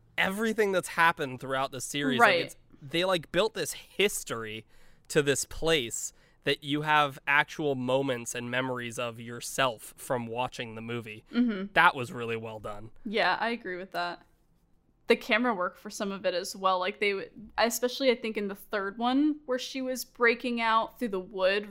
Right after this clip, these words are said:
Speaker 2: right,
Speaker 1: Mm-hmm.
Speaker 2: to get back into the mall, was very remin-, reminiscent for me of Cindy, right? The older sister in
Speaker 1: Yes.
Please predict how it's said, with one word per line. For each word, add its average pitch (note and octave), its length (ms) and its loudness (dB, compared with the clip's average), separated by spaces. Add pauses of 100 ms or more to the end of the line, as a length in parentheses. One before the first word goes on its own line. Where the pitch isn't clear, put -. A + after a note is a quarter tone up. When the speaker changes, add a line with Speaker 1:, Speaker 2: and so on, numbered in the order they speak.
Speaker 2:
right, G3+ 200 4
Speaker 1:
Mm-hmm. B3 80 -2
Speaker 2:
to A#3+ 120 -6
get F#3+ 160 -4
back G3+ 220 0
into G#3 240 -8
the G3+ 80 -4
mall, G3+ 440 4 (560)
was G#3+ 360 8
very A3 520 4
remin-, G#3 380 2
reminiscent G3+ 560 0
for G#3+ 160 -4
me G#3 540 -4
of G3 680 4 (180)
Cindy, A#3+ 580 -2
right? D4 220 0
The G#3+ 120 0
older A3 340 2
sister - 560 -6
in F#3+ 140 -2
Speaker 1:
Yes. - 80 2